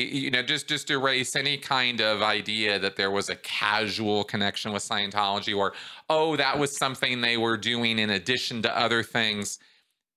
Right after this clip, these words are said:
We all know Scientology is very, very, uh, a-, a-, all or nothing. So, um, anyway, so that was their involvement with this school. And, and knowing all of this, we now know that,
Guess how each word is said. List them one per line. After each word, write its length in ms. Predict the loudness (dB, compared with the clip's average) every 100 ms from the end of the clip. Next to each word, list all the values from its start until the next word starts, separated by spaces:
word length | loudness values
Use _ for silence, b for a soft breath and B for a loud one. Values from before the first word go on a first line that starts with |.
| _ -6
We 300 | 0 2 4
all 180 | 4
know 240 | 2 2 2
Scientology 880 | 0 0 0 0 0 0 -2 -4 -4
is 140 | -4
very, 500 | -2 0 2 2 2
very, 640 | 2 2 2 0 0 -2
uh, 80 | 0
a-, 640 | 2 2 2 2 2 2 0
a-, 140 | 0 0
all 480 | 0 2 2 2 0
or 100 | 0
nothing. 540 | 0 -2 -6 -14 -16 _ -20 B B B
So, 540 | -10 -2 2 2 2 2
um, 560 | 2 2 2 0 -6 -4
anyway, 380 | 0 2 2 0
so 160 | 0
that 240 | 0 0 0
was 160 | -2
their 180 | 0 0
involvement 540 | 2 2 2 2 -2 0
with 160 | -2
this 180 | 0 -2
school. 540 | -4 0 2 2 2 2
And, 460 | 0 0 -2 -2
and 280 | 0 0 0
knowing 440 | 2 2 2 2
all 320 | 2 2 2 0
of 160 | 0
this, 320 | -2 0 -2
we 120 | -2 0
now 280 | 2 0
know 300 | 0 0 0
that, 280 | 0 0 -2